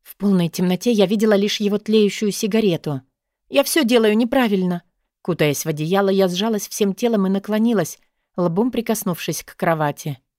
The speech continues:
«Жалкая поза. Я вся жалкая!» Мой голос дрожал, и глаза начали ощутимее покалывать.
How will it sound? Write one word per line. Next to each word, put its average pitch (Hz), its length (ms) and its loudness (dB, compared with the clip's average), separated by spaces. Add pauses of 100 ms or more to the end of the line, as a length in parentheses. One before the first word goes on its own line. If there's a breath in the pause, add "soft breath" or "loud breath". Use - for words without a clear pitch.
(220)
«Жалкая 220 480 0
поза. 165 380 -2 (400)
Я 247 180 0
вся 269 280 2
жалкая!» 190 680 0 (400)
Мой 220 160 -4
голос 220 300 0
дрожал, 180 480 0
и 185 40 0
глаза 175 360 0
начали 196 400 0
ощутимее 175 560 -2
покалывать. 160 680 -2